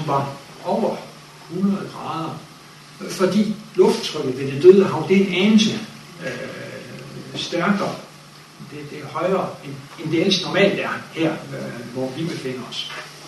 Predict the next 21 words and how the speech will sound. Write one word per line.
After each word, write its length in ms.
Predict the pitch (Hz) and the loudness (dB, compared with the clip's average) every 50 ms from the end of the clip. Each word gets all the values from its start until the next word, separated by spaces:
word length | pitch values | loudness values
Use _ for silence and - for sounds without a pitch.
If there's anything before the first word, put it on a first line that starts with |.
| - - - - - - - - - - - - - - - - - - - - - - | -18 -18 -18 -18 -18 -18 -18 -20 -20 -20 -20 -20 -20 -20 -20 -20 -20 -20 -18 -18 -16 -10
Og, 220 | - 185 185 185 175 | -4 -2 0 0 0
og 180 | 165 165 165 - - - - - | 0 -2 -4 -6 -8 -10 -6 -2
det 100 | 247 240 | 0 4
har 140 | 240 214 185 | 6 6 8
jeg, 380 | 180 175 180 185 180 - - - - - | 8 8 8 8 6 4 0 -4 -8 -8
øh, 240 | - - - - - | -8 -8 -8 -6 0
brugt 340 | - 196 196 196 - - - - - - | 0 0 0 0 -4 -10 -12 -12 -10 -8
i 80 | 127 120 113 - - - - | -8 -8 -8 -10 -12 -12 -4
under-, 320 | - 185 208 202 175 - - - - 135 | 0 2 2 2 2 -2 -4 -6 -8 -8
i 40 | 127 | -4
undervisning 640 | 123 147 196 226 202 - 175 - - - 127 120 - | 0 2 4 4 4 4 2 0 -2 -4 -6 -8 -8
om, 120 | 117 110 104 - - - - | -8 -8 -10 -10 -12 -14 -16
om 60 | - - - | -14 -10 -2
videnskabsteori. 840 | - 208 240 240 240 - 190 - - - - - 165 139 127 135 135 139 - - - | 2 6 6 6 6 6 4 2 0 0 -4 -4 -4 -2 -2 -2 -2 -4 -6 -8 -8
Og 60 | - | -6
så 80 | - 247 | -2 0
kom 140 | 254 233 214 | 4 6 8
jeg 140 | 202 202 - | 8 8 8
til 80 | - | 6
Addis 380 | - - - - - - - - | 2 0 -2 -2 -2 -4 -4 -2
Abeba 340 | 233 247 240 233 - - | 0 0 2 2 0 -2